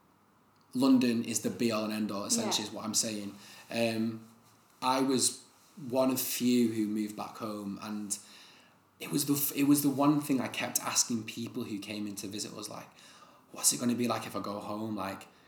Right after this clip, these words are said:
Speaker 1: 'cause I just, don't get me wrong, I love London. Like, I abs-, this isn't me
Speaker 2: Yeah.
Speaker 1: bashing London at all,
Speaker 2: No.
Speaker 1: 'cause I absolutely
Speaker 2: But it's
Speaker 1: love it.
Speaker 2: hard.
Speaker 1: But it's really tough. It is really tough. It's a big city. It's, i-, you know, in regards,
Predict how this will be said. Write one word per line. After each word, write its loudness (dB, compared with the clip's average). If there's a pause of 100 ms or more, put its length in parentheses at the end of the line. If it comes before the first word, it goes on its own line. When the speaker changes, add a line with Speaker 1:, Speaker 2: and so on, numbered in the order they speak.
Speaker 1:
'cause 2
I 0
just, 0 (960)
don't 8
get 8
me 10
wrong, 8
I 2
love 4
London. 4
Like, -4
I -2
abs-, 0
this 0
isn't 6
me 6
Speaker 2:
Yeah. 4
Speaker 1:
bashing 2
London -2
at -8
all, 2
Speaker 2:
No. 2
Speaker 1:
'cause -4
I -6
absolutely -2
Speaker 2:
But 2
it's -2
Speaker 1:
love -6
it. 6
Speaker 2:
hard. 6 (160)
Speaker 1:
But 6
it's 8
really 8
tough. 2
It -2
is 2
really 4
tough. -2
It's 0
a -2
big 0
city. 0 (300)
It's, -2
i-, -8
you 2
know, 0 (380)
in 6
regards, 6